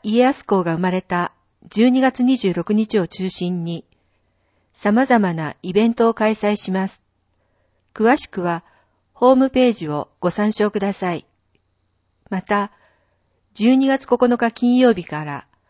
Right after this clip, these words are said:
平成二十九年一月三日火曜日までの午後五時から十時まで、岡崎公園のイルミネーションを実施します。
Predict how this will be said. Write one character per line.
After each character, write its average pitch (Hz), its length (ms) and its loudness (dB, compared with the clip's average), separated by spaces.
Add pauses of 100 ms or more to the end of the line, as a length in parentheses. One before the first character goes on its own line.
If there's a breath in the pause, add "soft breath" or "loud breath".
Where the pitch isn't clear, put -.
(420)
平 262 220 0
成 269 200 2
二 262 140 4
十 170 200 -4
九 202 220 -2
年 139 280 -8 (340)
一 220 220 -6
月 247 240 0
三 226 140 2
日 - 440 -6 (160)
火 - 160 -6
曜 247 220 4
日 190 100 -4
ま 175 140 -4
で 165 120 -8
の 147 220 -10 (800)
午 247 160 2
後 170 280 -2 (140)
五 247 140 2
時 233 140 -4
か 165 140 -8
ら 160 120 -8
十 233 240 -2
時 175 140 -8
ま 151 140 -8
で、 135 220 -14 (960)
岡 220 240 0
崎 277 260 -4
公 262 260 4
園 175 200 -2
の 147 280 -10
イ 196 100 -4
ル 247 120 0
ミ 269 100 2
ネ 269 140 2
ー 262 40 2
シ 190 140 -4
ョ 175 60 -2
ン - 20 -4
を 160 80 -6
実 156 160 -10
施 - 180 -10
し 185 160 -6
ま 180 160 -4
す。 - 160 -18